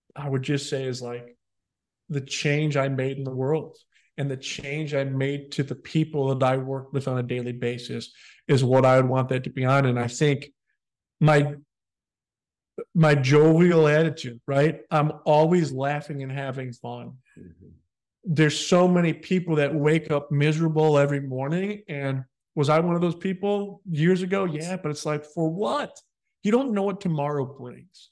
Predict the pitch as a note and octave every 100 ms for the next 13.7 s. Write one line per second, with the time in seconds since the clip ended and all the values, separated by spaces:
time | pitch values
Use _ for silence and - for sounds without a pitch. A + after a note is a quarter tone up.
0 | _ - - E3 D3 D#3+ F3 F#3 F#3 F3+
1 | F3+ - D#3 E3 E3 E3 D3+ D#3 D3+ D3
2 | D3+ E3+ D3 D#3 D#3 - D3+ D3+ D3+ _
3 | _ D3 B2+ E3 E3+ D3 C#3+ - - C3+
4 | C3+ D3 D3 D3+ C3+ C#3+ C#3+ B2 B2 B2
5 | C#3+ E3 C3 A#2+ A#2 _ _ - C#3 C#3+
6 | D#3 D3+ D3+ D3+ D#3 E3+ D3 E3 D3 D#3+
7 | D#3+ C#3+ C#3 D3+ D3 C#3+ C#3 C3 C#3+ E3
8 | - C3 B2+ D3+ E3+ G3+ G3 F3 F3 G#3+
9 | D#3+ E3+ E3+ E3+ E3+ F3 E3 G3 G3+ A#3
10 | B3 F#3+ D#3+ C3+ - - - A3 B3 C#4+
11 | C4+ D#4 C#4 A3+ G#3+ C#4 F#3+ - E3+ G#3
12 | A3 G#3+ F#3 F3 F3+ F3 F3 F3+ F3 E3+
13 | F3 D3+ D3 C3 - A#2